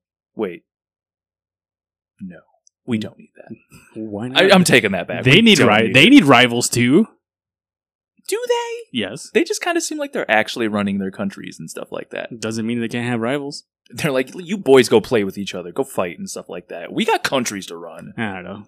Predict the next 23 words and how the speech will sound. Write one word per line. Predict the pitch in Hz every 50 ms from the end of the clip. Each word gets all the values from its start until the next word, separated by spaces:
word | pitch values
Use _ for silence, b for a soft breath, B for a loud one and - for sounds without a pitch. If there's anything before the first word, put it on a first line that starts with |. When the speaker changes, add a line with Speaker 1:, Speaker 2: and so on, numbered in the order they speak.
| _ _ -
Speaker 2:
There's | 156 156 160
a | 165
lot | 160 160 156
of | -
cool, | - 143 147 143
like, | 135 127 123 -
fan-made | - 123 120 120 117 113 113 110 -
comics | 113 107 104 104 104 104
of, | 107 101 98 104 - _
of | - 104 101 98
Mario | 101 101 104 101 98
and | 95
Luigi | 98 101 101 95 98 95
that | 98 95
I | 95
read | 95 98 98 98 95 98 _ _ _ -
on | 104 98
Twitter. | - - 104 101 101 104 104 - _ _ _ -
They're | 113 104
really | 98 98 95
good. | 98 98 101 98 _ _ _ _ _ 95 95 92
Speaker 1:
I | 90 90 90
don't | 92 90 90 90 87